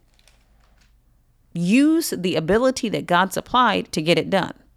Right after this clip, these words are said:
We didn't make ourselves. So they thought they were gonna take their human wit and ingenuity and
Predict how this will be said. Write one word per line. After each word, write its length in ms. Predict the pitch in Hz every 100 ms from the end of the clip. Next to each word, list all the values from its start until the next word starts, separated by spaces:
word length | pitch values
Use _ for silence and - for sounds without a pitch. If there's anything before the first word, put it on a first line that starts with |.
| _ - - -
We 120 | - 214
didn't 160 | 202
make 220 | 196 180
ourselves. 520 | 156 - - - - -
So 140 | - 151
they 100 | 175
thought 240 | 190 196
they 80 | 190
were 80 | 185
gonna 140 | 165
take 220 | - 180
their 100 | 165
human 380 | - 202 208 214
wit 200 | 196 202 -
and 120 | 156
ingenuity 880 | 180 214 214 233 240 - 147 170 - _ _ _ _ _ _ -
and 480 | 196 185 180 170